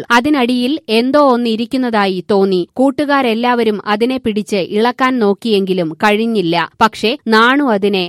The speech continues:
അനായാസം ഇളക്കി മാറ്റി. അതൊരു ശൂലമായിരുന്നു അത്രേ. തുടർന്ന് ഉറവയിൽ നിന്നും നിർത്താതെ ജലം വന്നു തുടങ്ങി. ശൂലം കണ്ടെത്തിയ ഭാഗത്തുണ്ടായ കിണർ എന്ന നിലയ്ക്ക് ഇത്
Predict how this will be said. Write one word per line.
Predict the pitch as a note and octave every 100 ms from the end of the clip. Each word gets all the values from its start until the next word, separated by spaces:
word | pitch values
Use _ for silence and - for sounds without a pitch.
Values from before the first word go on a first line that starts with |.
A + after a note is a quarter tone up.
| -
അനായാസം | G#3 A#3+ B3+ A3+ G3+ G3+ F3
ഇളക്കി | G3+ G#3 A3 A3
മാറ്റി. | F3+ F3 G3 F3+ -
അതൊരു | B3 C4 C#4 C4+
ശൂലമായിരുന്നു | - C4 D4 D4 A3 G#3 G3 G3+ F#3+
അത്രേ. | F#3 G3 F3+ -
തുടർന്ന് | C4 B3 A#3+ A#3 G#3 -
ഉറവയിൽ | A3+ C4 C#4 C#4 C4+
നിന്നും | B3 A#3+ A3+ A3
നിർത്താതെ | G#3+ A#3+ B3+ A#3+ A3
ജലം | G3+ G3+ A3+
വന്നു | A3+ G3 F#3+
തുടങ്ങി. | F#3 F3 F3+ F#3 -
ശൂലം | - C#4 D4+ D#4
കണ്ടെത്തിയ | C4+ B3+ A#3+ A#3 A#3 G3+
ഭാഗത്തുണ്ടായ | G#3+ A3+ A#3+ A3+ G#3+ G#3 G3+
കിണർ | - A3 A#3 B3 -
എന്ന | G3 G#3
നിലയ്ക്ക് | G3+ F3+ F3 F#3+ C4+ -
ഇത് | A#3 A3